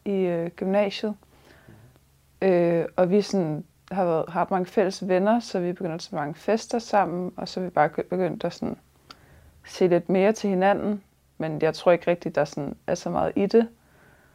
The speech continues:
Øh, men jeg får så nævnt Ture på et tidspunkt derhjemme i en helt anden sammenhæng, og så min mor sådan, "Ej, ham havde jeg,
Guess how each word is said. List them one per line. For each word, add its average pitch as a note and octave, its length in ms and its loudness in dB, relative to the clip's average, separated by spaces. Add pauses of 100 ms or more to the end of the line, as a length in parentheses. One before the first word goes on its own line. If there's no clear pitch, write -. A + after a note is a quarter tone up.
(500)
Øh, E3+ 460 6 (2000)
men F#3 180 6
jeg F#3+ 100 10
får G#3 120 0
så A3 120 2
nævnt A3 580 6
Ture A3+ 460 8
på - 160 -2
et - 40 2
tidspunkt G#3 400 0
derhjemme G3 440 6
i - 40 2
en F#3 100 4
helt G#3+ 260 6
anden F#3+ 220 4
sammenhæng, G3+ 680 4
og F#3+ 100 -4
så A#3 120 2
min G3+ 140 6
mor G3 220 8
sådan, F#3+ 380 0 (760)
"Ej, A3+ 260 8
ham A#3+ 220 6
havde B3 240 8
jeg, A3+ 180 8